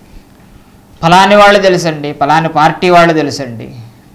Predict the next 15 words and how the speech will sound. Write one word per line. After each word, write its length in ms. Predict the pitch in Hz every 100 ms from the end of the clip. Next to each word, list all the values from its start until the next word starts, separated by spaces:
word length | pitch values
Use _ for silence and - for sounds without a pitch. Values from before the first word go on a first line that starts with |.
| _ -
ఫలాని 320 | 151 170 170
ఎమ్మెల్యేలు 500 | 175 185 208 220 208
తెలుసండి, 480 | 190 175 165 160 165
ఎంపీలు 480 | 160 151 156 170
తెలుసండి, 640 | 165 156 147 139 127 127 135 - _ -
ఫలాని 280 | 131 135
మంత్రులు 520 | 139 131 135 - 160 160
తెలుసండి, 600 | 147 123 117 95 - - _ _ _ _ _ _ _ - _ _
ఫలాని 300 | 147 180 202
ముఖ్యమంత్రులు 720 | 196 185 196 220 226 220 226
తెలుసండి, 720 | 220 208 175 185 170 170 165 - - _ _ _ _ - _ _ _ _ - _ _ _ _ _ _ - _ _ _ -
ఫలాని 280 | 120 123 127
అధికారులు 640 | 117 131 147 143 147 147
తెలుసండి. 520 | 135 113 113 101 104
హ్మ్, 2250 | 110 123 - - _ _ _ _ _ _ _ _ _ _ _ _ _ _ _ _ 165